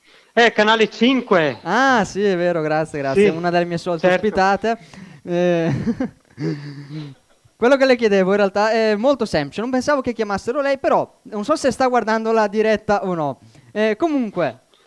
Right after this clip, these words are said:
Speaker 2: in qualsiasi caso mi serve un favore molto semplice, mi deve dire un numero dall'uno al tre. Io ho qui tre bicchieri.
Speaker 1: Sì?
Speaker 2: Ah, ok, pensavo mi avesse
Speaker 1: Devo
Speaker 2: lasciato
Speaker 1: dirlo?
Speaker 2: giù. Sì, mi deve scegliere o,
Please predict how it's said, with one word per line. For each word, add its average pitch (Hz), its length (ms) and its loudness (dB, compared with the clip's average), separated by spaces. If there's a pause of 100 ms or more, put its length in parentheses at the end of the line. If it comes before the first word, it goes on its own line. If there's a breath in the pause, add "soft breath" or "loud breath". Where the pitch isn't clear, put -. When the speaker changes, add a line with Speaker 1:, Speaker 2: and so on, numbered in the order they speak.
Speaker 2:
in 214 100 -6
qualsiasi 247 400 0
caso 285 320 2
mi 277 100 -6
serve 262 200 -6
un 254 80 -6
favore 262 240 -2
molto 262 240 -6
semplice, 160 340 -6
mi 240 80 -6
deve 277 160 -4
dire 247 180 -4
un 233 60 -4
numero 277 240 -4
dall'uno 254 300 -4
al 185 80 -4
tre. 131 180 -6
Io 190 140 -6
ho 277 40 -6
qui 208 140 -6
tre 906 160 2
bicchieri. 906 500 0 (840 soft breath)
Speaker 1:
Sì? 196 360 -2 (500)
Speaker 2:
Ah, 190 140 -6
ok, 170 180 -2
pensavo 160 260 -6
mi 165 80 -8
avesse 156 160 0
Speaker 1:
Devo - 120 2
Speaker 2:
lasciato - 200 0
Speaker 1:
dirlo? - 240 2
Speaker 2:
giù. 233 80 -6
Sì, 254 240 -8 (160)
mi 220 160 -8
deve 269 120 0
scegliere 226 280 2
o, 226 380 4